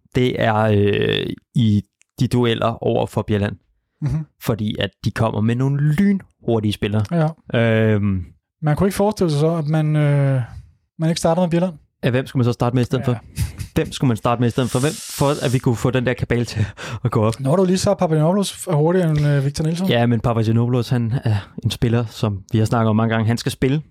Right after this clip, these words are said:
Speaker 1: kontinuerligt for at være i form, synes jeg
Speaker 2: Mhm.
Speaker 1: personligt. Øhm, særligt på kanterne. De spiller jo som regel i en fire tre tre, og har med, med to rigtig hurtige kanter, og jeg synes tit, vi har set, øh,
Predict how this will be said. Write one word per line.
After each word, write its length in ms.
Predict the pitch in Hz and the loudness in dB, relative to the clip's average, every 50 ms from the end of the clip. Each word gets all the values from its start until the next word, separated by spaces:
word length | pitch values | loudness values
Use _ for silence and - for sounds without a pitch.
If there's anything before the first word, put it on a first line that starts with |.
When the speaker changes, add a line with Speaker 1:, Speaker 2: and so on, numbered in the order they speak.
| - | -4
Speaker 1:
kontinuerligt 520 | - 123 117 - - 123 123 120 123 117 - | -2 -2 -2 0 2 2 2 2 0 0 0
for 180 | - 123 117 | 0 0 0
at 160 | 120 - 110 - - _ _ _ - | 0 -2 -4 -6 -8 _ _ _ -4
være 100 | - 110 | -2 -2
i 40 | 104 | -2
form, 280 | - - 120 110 - - - - | 0 -2 -2 -2 -4 -6 -10 -8
synes 260 | - - - 117 - - | -2 0 0 0 2 0
jeg 100 | 104 92 - _ _ - - - | -2 -4 -4 _ _ -12 -6 -4
Speaker 2:
Mhm. 260 | 143 127 131 165 165 | -2 0 0 0 0
Speaker 1:
personligt. 500 | - 117 - 120 117 117 107 - - - _ - | 0 0 0 0 0 0 -2 -4 -6 -6 _ 0
Øhm, 460 | 123 120 120 117 113 110 117 117 117 - _ _ - 302 - | 2 2 2 2 2 0 -2 -4 -6 -8 _ _ -16 -10 -4
særligt 280 | - - 139 143 156 - | -2 0 0 0 0 0
på 80 | 147 | -2
kanterne. 580 | - - - - 127 135 143 160 147 143 139 123 - _ - - | -2 -2 -2 -2 0 0 0 0 2 2 0 -2 -4 _ -2 0
De 60 | 117 | 0
spiller 220 | - - 147 147 135 | 2 2 2 2 2
jo 100 | 135 131 | 2 2
som 160 | - 127 123 | 2 0 0
regel 200 | 120 127 127 123 | 0 0 0 0
i 40 | 123 | 2
en 100 | 117 110 | 0 0
fire 180 | - - 131 | 2 0 0
tre 160 | 120 - 127 120 | 0 0 -2 -4
tre, 360 | - - 131 123 - 123 - _ _ - - - - - _ _ | -2 -4 -4 -4 -4 -6 -12 _ _ -20 -20 -20 -20 -20 _ _
og 120 | - - 120 | -4 -2 0
har 220 | 127 123 120 113 110 101 - | 2 2 0 0 -2 -6 -6
med, 160 | - - 123 113 _ _ - | -2 -2 -2 -2 _ _ -2
med 140 | - 127 113 | -2 -2 0
to 260 | - - 156 143 127 | 0 0 0 0 -2
rigtig 400 | - - - - 139 135 - 131 | -4 -8 -6 -4 -4 -2 0 0
hurtige 200 | 110 120 110 107 | 2 2 0 0
kanter, 280 | - 123 113 107 104 123 | 0 0 0 0 0 0
og 200 | 120 - - 107 | -2 0 0 0
jeg 100 | 107 104 | 0 0
synes 340 | - 147 127 - - - - | 0 -2 -2 -2 -4 -8 -6
tit, 280 | - - 175 170 - | -4 -2 -2 -2 0
vi 60 | 151 135 | 0 0
har 120 | 127 120 | 2 0
set, 380 | 107 - - 135 110 92 - - | 0 0 -2 -2 -2 -2 0 0
øh, 380 | 107 104 101 98 95 92 90 | 2 2 4 2 2 0 -2